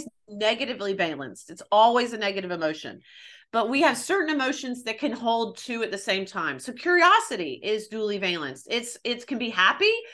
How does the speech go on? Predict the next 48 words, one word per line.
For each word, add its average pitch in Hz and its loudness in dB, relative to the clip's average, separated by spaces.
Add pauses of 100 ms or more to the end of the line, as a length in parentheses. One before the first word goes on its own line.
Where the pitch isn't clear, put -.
(120)
but 254 -4
we 294 2
can 466 -4
be 392 2
curiosity, 381 2 (180)
curious 359 2
about 247 4
negative 285 -2
things 262 -10
too, 349 0
right? 233 4
We 247 -8
can 240 -6
rubberneck 269 2
a, 226 2
<laughs> 349 -12
you 311 -4
know, 277 2
a, 277 4 (220)
a 240 -2
terrible 320 2
accident. 233 0
That's 220 -4
not 233 -2
necessarily 214 -6
positive. 196 -2 (300)
Well, 233 -6
awe 403 8
is 247 0
the 226 -10
same 226 -4
way. 196 2
Awe 262 6
allows 226 4
us 240 -12
to 226 -12
hold 202 -6
both 185 -2
positive 214 -2
and 196 -2
negative 190 -2
in 190 -6
our 185 -2
brain 165 -4
at 160 -12
the 175 -16
same 175 -10
time. 277 -2